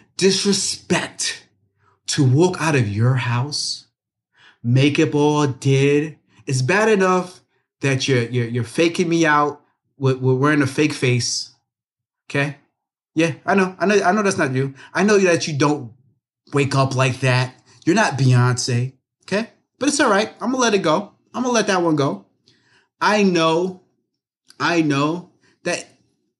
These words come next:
maybe that's your hair, maybe it's not. I don't know. I'm not judging, but I get it. You feel good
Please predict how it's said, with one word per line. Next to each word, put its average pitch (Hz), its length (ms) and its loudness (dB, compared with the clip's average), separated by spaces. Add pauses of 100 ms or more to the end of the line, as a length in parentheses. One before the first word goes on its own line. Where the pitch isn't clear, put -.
maybe 143 500 2
that's 139 220 -2
your 147 120 -2
hair, 147 360 0
maybe 131 400 -2
it's 127 160 -4
not. 147 400 -4 (100)
I 311 140 0
don't 269 160 2
know. 196 320 -2
I'm 240 100 -2
not 240 200 0
judging, 147 460 -2 (260)
but 208 120 0
I 240 80 2
get 196 200 2
it. - 280 -6
You 160 120 -6
feel 202 240 2
good 180 460 -2